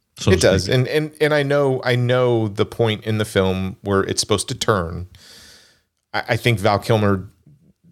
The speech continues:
Speaker 2: does a fan-, you had made a comment, you wish there was another scene of talking or something. I feel like that's what's missing in the back half. There's, there's something there that is m-,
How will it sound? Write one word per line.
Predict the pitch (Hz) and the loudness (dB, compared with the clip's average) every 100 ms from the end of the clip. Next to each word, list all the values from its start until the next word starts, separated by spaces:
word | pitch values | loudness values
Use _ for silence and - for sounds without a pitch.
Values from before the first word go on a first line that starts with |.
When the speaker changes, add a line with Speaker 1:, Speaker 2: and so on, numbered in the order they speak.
| _ | _
Speaker 2:
does | 123 110 | 0 2
a | 110 | 2
fan-, | 107 98 - - - - - - - - - - | 0 0 -2 -8 -10 -14 -12 -14 -14 -20 -18 -6
you | 120 185 | -2 2
had | 160 143 | 2 4
made | 127 | 2
a | 113 | 2
comment, | - 107 101 92 87 - | 0 0 2 0 -4 -6
you | 104 | -4
wish | 95 104 110 - | 0 2 2 2
there | 107 101 | 0 2
was | 95 | 0
another | 92 95 95 | 2 2 2
scene | - - 98 95 | 0 0 0 -2
of | 90 - | -4 -2
talking | 98 90 - 92 | -2 0 -2 -4
or | |
something. | 90 95 90 98 95 - - - | -4 -4 -4 -6 -6 -16 -16 -8
I | |
feel | - 147 143 | -4 0 2
like | 120 107 | 2 2
that's | 110 98 | 0 0
what's | 104 - | -2 -2
missing | 98 92 90 | -2 -2 -2
in | |
the | 85 | 0
back | 85 82 | 0 0
half. | - 82 | -4 -4
There's, | 101 98 98 | -2 -2 -2
there's | 120 117 | 0 2
something | - - 143 135 147 120 101 92 | 2 2 0 0 -2 -2 -2 2
there | 101 92 87 82 82 _ _ _ _ _ | 2 2 0 -2 -6 _ _ _ _ _
that | 95 101 98 98 - | -4 0 0 -2 -2
is | 107 98 87 | 0 0 -2
m-, | 104 120 - 107 101 101 | -6 -12 -14 -14 -10 -10